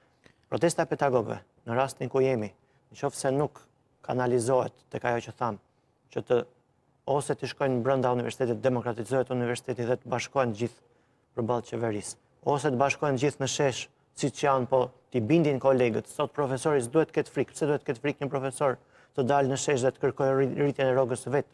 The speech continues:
paktën, pastaj jo më shumë? Profesori është me titull, nuk e heq njeri nga puna.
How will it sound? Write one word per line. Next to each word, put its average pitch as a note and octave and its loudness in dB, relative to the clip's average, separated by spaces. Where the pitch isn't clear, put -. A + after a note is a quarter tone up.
paktën, C3 0
pastaj C3+ 0
jo D#3 4
më C#3+ 0
shumë? - -2
Profesori D#3+ 4
është E3 2
me C#3+ 0
titull, C3+ 0
nuk C#3 -4
e E3 4
heq D#3 -4
njeri C#3 2
nga A2+ -2
puna. G#2 -10